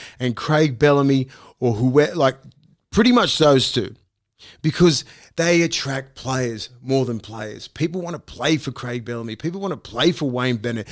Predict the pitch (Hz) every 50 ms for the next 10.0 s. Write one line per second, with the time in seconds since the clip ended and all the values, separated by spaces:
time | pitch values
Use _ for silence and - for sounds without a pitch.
0 | - - - - 151 165 170 160 - - - 156 156 - - - - - - 139
1 | 151 170 - 151 143 123 127 139 139 139 131 - - - 160 156 147 - - _
2 | - 120 139 165 170 156 151 175 170 147 135 156 151 147 139 131 113 - - -
3 | - - - - - - 165 160 - 233 214 - - - - - - - - -
4 | - - - _ _ _ _ _ _ _ _ - 139 156 208 208 220 226 202 202
5 | 202 180 - - 196 180 165 151 175 - - 190 175 - 185 180 175 170 143 -
6 | 185 196 190 - - 196 208 190 131 160 160 175 175 175 175 147 156 180 170 143
7 | 170 - 180 190 180 - 160 160 170 175 131 - 147 151 160 160 - - 165 151
8 | 151 143 139 139 - _ _ _ _ - 156 160 151 170 151 143 - 160 156 151
9 | - 160 156 143 131 151 147 151 147 147 139 143 147 151 151 156 170 165 -